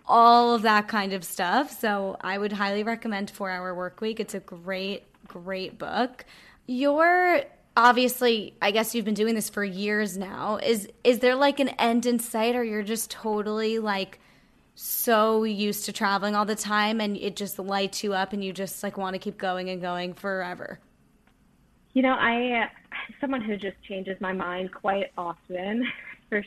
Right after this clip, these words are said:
Speaker 2: sure.
Speaker 1: Mm-hmm.
Speaker 2: And I try to lean into that and just,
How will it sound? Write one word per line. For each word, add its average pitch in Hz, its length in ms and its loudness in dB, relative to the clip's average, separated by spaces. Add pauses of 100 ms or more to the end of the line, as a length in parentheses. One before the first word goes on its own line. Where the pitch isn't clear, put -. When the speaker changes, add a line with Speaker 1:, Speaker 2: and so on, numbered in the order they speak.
Speaker 2:
sure. 185 320 -2
Speaker 1:
Mm-hmm. 220 320 0 (340)
Speaker 2:
And 202 600 -2 (360)
I 202 60 -4
try 233 180 -2
to 233 80 -2
lean 214 200 -2
into 190 300 -4
that 170 380 -2
and 180 180 -8
just, 180 140 -12